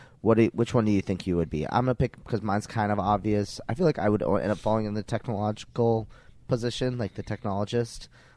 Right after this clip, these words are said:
um, just because I love technology so much, and naturally I also get stereotyped into that role.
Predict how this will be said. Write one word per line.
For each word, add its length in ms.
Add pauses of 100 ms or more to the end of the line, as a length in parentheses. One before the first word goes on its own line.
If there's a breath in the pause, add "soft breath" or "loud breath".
(120)
um, 140
just 160
because 180
I 60
love 240
technology 500
so 140
much, 260
and 120
naturally 400
I 60
also 200
get 120
stereotyped 580
into 160
that 140
role. 200